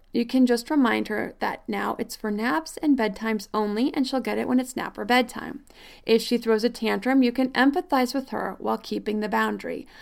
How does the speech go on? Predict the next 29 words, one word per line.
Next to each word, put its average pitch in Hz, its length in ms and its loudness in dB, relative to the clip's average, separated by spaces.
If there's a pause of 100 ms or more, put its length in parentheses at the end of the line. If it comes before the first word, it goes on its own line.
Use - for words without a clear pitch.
(280)
"I 240 140 4
know 233 240 6
you 247 180 4
like 254 240 4
your 269 100 0
pacifier - 680 -2
and 226 180 0
you're 233 80 4
missing 220 380 2
it - 100 -4
right 190 220 -6
now, - 300 -8
but 220 100 0
it's 220 160 -2
for 269 160 0
naps - 380 0
and 247 120 4
bedtimes 208 600 -6
only. 226 520 -2 (440)
I'll 233 160 6
give 214 180 2
it 233 140 2
to - 120 0
you 277 60 4
at 277 120 -2
nap 247 260 0
time 285 240 2
later 220 260 2
today." 254 540 0